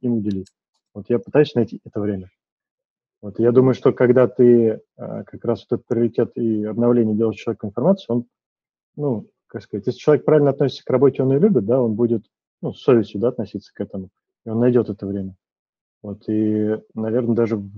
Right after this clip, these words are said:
дичайшие какой-то, ну, понятно, что бывают какие-то темы, типа там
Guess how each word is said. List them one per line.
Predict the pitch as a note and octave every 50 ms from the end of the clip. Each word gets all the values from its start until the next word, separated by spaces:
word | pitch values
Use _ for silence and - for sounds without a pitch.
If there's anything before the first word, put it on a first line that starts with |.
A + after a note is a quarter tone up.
| G2 - _ _ _ _
дичайшие | G#2+ G#2 A2+ G#2+ - B2 A2+ - - - G#2+ G2+
какой-то, | - - - - G#2+ G2+ D#3+
ну, | D#3 D#3
понятно, | - D3+ C#3+ C#3 A#2+
что | - - A2
бывают | A2 A#2 A#2 A2+ A2
какие-то | - A2 G2+ - G#2+ A2 G#2
темы, | - A#2+ A2+ G#2+ G#2 G2+
типа | A2 G2+ - -
там | - G2+ F#2+ F#2